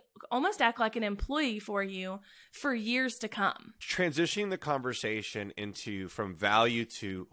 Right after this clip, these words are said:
Speaker 2: who is this for, uh, what kind of business would qualify to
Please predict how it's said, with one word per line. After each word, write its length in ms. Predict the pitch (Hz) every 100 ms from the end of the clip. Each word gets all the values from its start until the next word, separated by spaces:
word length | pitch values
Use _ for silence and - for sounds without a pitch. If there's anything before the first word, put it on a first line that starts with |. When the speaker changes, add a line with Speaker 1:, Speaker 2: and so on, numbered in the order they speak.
| -
Speaker 2:
who 200 | 127 120
is 140 | 95
this 260 | 101 92 -
for, 640 | - 107 98 87 78 67 - - _ _
uh, 120 | 107 107
what 340 | 113 127 170
kind 220 | - 202
of 160 | 175 101
business 460 | 117 107 113 101
would 180 | 104 101
qualify 880 | - - 101 101 98 - 92 87 87
to 320 | - 90 87